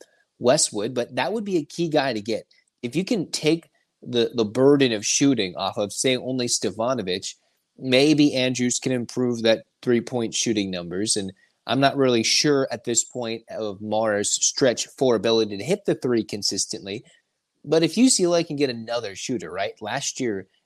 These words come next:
they didn't have that consistent three-point shooter outside of David Singleton. And if they can get Spencer, you can add Stefanovic's ability to hit the three, bring in one of the better three-point shooters you could find left in the portal,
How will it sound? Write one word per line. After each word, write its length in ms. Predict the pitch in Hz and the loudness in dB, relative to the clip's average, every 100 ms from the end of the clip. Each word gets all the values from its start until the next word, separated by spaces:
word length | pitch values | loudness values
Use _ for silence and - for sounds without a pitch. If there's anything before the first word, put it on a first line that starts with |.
| - | -6
they 80 | 131 | -2
didn't 220 | 185 151 | -2 -2
have 260 | 139 143 | 0 2
that 220 | 123 117 - | 2 -4 -6
consistent 720 | 110 107 - 127 - 127 - - | -8 -4 -2 -2 -2 -6 -8 -8
three-point 540 | 123 123 117 131 117 | -2 -2 0 -4 -4
shooter 400 | - 127 113 107 | -2 -2 2 2
outside 420 | 117 110 - 113 104 | 2 0 2 0 0
of 80 | |
David 320 | 90 101 95 92 | -2 -4 -4 -2
Singleton. 600 | 185 180 107 - 90 101 _ _ _ - | -2 0 -2 -4 -6 -8 _ _ _ -4
And 100 | 117 | -4
if 60 | |
they 100 | 113 | -4
can 120 | 110 | -4
get 180 | 107 175 | 2 4
Spencer, 440 | - - 104 90 101 | 4 2 0 0 -2
you 140 | 101 | -2
can 160 | 101 101 | -2 0
add 160 | 113 | 0
Stefanovic's 800 | - - - 117 151 147 123 120 | 0 -4 -2 0 0 0 -2 -4
ability 480 | 104 113 190 226 151 | -4 0 4 6 4
to 140 | 113 | 2
hit 160 | 113 107 | -2 -2
the 100 | 107 | -4
three, 460 | - 101 90 90 - _ _ - | -2 -4 -4 -6 -12 _ _ -2
bring 260 | 131 151 | 0 2
in 160 | 143 127 | 2 0
one 140 | 120 | 0
of 60 | 113 | -2
the 60 | 107 | 2
better 320 | 123 202 240 | 4 4 2
three-point 580 | - 123 110 120 104 98 | 0 0 0 -2 -4 -4
shooters 380 | 107 87 92 | -6 -4 -6
you 120 | 110 107 | -6 -4
could 160 | 107 | -6
find 340 | - 110 107 107 | 0 0 0 2
left 260 | 147 - | 2 2
in 80 | 147 | 0
the 80 | 120 | 0
portal, 500 | - 110 92 104 | 0 -2 0 -2